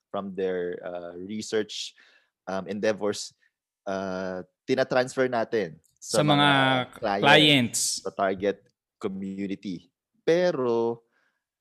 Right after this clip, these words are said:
Speaker 1: not for commercialization. Or kung meron man, kakaunti. Like, siguro,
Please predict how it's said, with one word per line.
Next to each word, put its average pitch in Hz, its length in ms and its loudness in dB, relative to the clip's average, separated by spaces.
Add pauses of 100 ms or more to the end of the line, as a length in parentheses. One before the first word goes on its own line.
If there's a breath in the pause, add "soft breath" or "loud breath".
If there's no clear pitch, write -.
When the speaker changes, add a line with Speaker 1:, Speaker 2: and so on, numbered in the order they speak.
(220)
Speaker 1:
not 160 400 -2
for 151 240 0
commercialization. 110 1120 -6 (800)
Or 165 240 4
kung 165 240 -4
meron 165 400 2
man, 117 320 -2 (160)
kakaunti. 139 1040 -6
Like, 110 300 -8 (1080)
siguro, 151 800 2